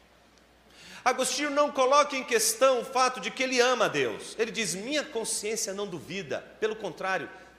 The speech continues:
tenha certeza de que te ama." E qual é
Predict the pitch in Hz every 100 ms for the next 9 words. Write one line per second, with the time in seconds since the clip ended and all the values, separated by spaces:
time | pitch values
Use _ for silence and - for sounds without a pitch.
0 | _ 220 190 170 147 190 160 135 147 156
1 | - 139 139 90 - _ _ _ _ _
2 | - - - - - 254 226 254 277 254